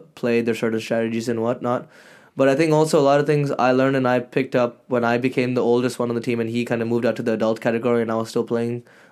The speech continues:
like, in the juniors and cadets, um, was kind of just, like, leading the team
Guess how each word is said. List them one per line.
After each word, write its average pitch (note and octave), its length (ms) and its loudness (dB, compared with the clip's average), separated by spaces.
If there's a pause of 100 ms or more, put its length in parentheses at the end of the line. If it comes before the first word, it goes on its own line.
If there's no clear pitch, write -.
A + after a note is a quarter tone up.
like, - 160 -12
in A2+ 140 -2
the A2 80 -2
juniors A2+ 340 -2
and A2 120 -6
cadets, A2+ 380 -4 (440)
um, A#2 220 -4
was A#2+ 120 -2
kind C#3+ 200 0
of D3 60 2
just, C#3 280 -6
like, A#2 240 -4
leading C3+ 240 0
the A#2+ 60 -2
team G#2+ 320 -4